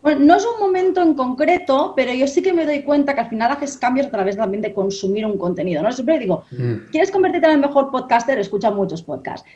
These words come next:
Speaker 1: ¿Quieres
Speaker 2: Claro.
Speaker 1: convertirte en el mejor instagramer? Mira mucho Instagram. Si quieres convertirte en el mejor youtuber, mira mucho YouTube. Entonces, bueno, yo me empecé a como a, a, a mirar personas que estaban haciendo, pues, cosas que a mí me gustaría, ¿no?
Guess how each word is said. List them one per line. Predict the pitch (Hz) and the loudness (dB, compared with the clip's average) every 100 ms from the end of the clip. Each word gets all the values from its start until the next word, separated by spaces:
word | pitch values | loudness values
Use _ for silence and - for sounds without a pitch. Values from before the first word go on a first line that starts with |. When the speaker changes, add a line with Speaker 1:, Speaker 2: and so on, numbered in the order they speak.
| _ | _
Speaker 1:
¿Quieres | 254 302 | 2 2
Speaker 2:
Claro. | 320 311 | 4 4
Speaker 1:
convertirte | 302 294 269 | 6 4 4
en | 262 | 2
el | 262 | 2
mejor | 233 233 247 240 | 0 0 0 0
instagramer? | 233 214 185 185 214 - - | 0 0 2 2 2 0 -4
Mira | 202 185 214 180 | -4 0 2 2
mucho | 170 170 185 | 2 0 -2
Instagram. | 175 175 175 | 0 0 0
Si | |
quieres | 214 254 | 0 2
convertirte | 262 208 | 2 2
en | 196 | 0
el | 185 | 0
mejor | 190 220 226 | 2 2 2
youtuber, | 214 190 208 214 | 0 -2 -2 0
mira | 196 185 | 0 0
mucho | 185 175 | -2 0
YouTube. | 180 165 165 147 _ _ - - | -2 -2 -4 -8 _ _ -20 -12
Entonces, | 240 285 311 | 4 4 6
bueno, | 302 | 4
yo | 262 | 4
me | 294 | 4
empecé | 339 330 | 2 2
a | 330 302 | 0 0
como | 240 220 196 190 | 0 2 4 4
a, | 185 180 175 170 165 170 165 - - - _ - | 4 2 2 0 0 -2 -6 -18 -20 -20 _ -6
a, | 196 190 - | -6 -6 -6
a | 180 | -4
mirar | 196 202 240 269 359 - | -2 0 2 4 2 0
personas | 262 - 233 269 - | -4 -4 -2 -2 -4
que | 233 | -6
estaban | 208 220 | -2 0
haciendo, | 226 220 214 240 | 0 -2 -4 -2
pues, | 240 254 262 | -2 -4 -4
cosas | 214 226 | -4 -2
que | 247 | 0
a | |
mí | 220 | 0
me | 214 214 | 2 2
gustaría, | 208 - 170 156 139 214 | 0 -2 -2 -2 -4 -2
¿no? | 254 180 403 | -2 -2 -4